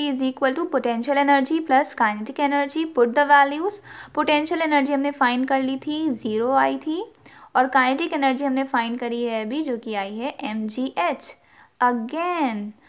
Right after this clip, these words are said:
टोटल एनर्जी जो है हमारी पॉइंट सी पर भी कितनी आ गई, एम जी एच आ गई।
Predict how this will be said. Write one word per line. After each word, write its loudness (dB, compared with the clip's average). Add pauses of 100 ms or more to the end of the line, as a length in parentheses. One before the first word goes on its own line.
(220)
टोटल 2
एनर्जी 2
जो -4
है -4
हमारी -4 (120)
पॉइंट -2
सी -4
पर -2
भी -2
कितनी -8
आ -4
गई, -6 (380)
एम 2
जी -6 (140)
एच -2
आ -6
गई। -14